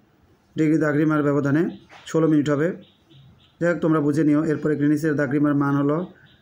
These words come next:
শূন্য ডিগ্রি। পৃথিবীর প্রমাণ সময় হিসেবে গ্রহণ করা হয়েছে গ্রিনিচ সময়কে। আর প্রতি ডিগ্রি দাগরিমা অতিক্রম করতে পৃথিবীর সময় লাগে চার মিনিট।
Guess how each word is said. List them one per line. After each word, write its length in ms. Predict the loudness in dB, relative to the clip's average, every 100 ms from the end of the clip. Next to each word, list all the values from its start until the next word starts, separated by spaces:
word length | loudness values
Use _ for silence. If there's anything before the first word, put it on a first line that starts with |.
| _ _ -20 _ -10
শূন্য 280 | -2 0
ডিগ্রি। 440 | 2 0 0 -2 -4 -10 _ _ _ _ _ _ _ _ _ _ _ _ _ _ _ _ _
পৃথিবীর 440 | -4 0 2 0 0
প্রমাণ 300 | 0 0 0
সময় 240 | 0 2
হিসেবে 280 | 2 0 -2
গ্রহণ 220 | 0 0
করা 180 | 0 0
হয়েছে 220 | -2 -4
গ্রিনিচ 360 | 0 2 2 0
সময়কে। 580 | -4 -2 -2 -2 -4 -4 -12 -20 _ -20 -20 -20 -20 _ _ _ _ -10
আর 280 | -4 -2 -2
প্রতি 300 | -2 -2 0
ডিগ্রি 260 | 0 0 0
দাগরিমা 480 | 0 0 0 2
অতিক্রম 440 | 0 -2 -2 0 -2
করতে 300 | -2 -4 -2
পৃথিবীর 260 | -2 -2
সময় 220 | -2 -2 -2
লাগে 160 | -2
চার 260 | -2 -2 0
মিনিট। 340 | 2 0 -2